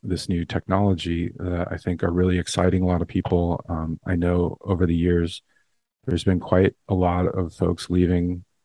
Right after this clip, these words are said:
traditional finance to go into crypto. Um, a lot of other industries are, are kind of following in that path. Um, so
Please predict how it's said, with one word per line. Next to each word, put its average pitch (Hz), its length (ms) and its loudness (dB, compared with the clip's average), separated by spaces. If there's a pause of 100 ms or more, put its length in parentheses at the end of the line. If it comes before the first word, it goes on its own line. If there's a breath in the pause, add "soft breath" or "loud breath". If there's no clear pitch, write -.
(120)
traditional 87 400 -2
finance 90 480 -2
to - 100 -2
go 85 220 2
into 92 240 0
crypto. 92 760 -2
Um, 80 380 -6
a - 60 -8
lot 87 180 -2
of 90 80 -2
other 87 300 -2 (520 soft breath)
industries 87 560 2
are, 82 100 0
are - 200 -6
kind 92 160 4
of 85 100 0
following 85 560 2
in 85 140 -2
that 85 240 -4
path. 90 480 -4 (160)
Um, 80 340 -8
so 82 400 -2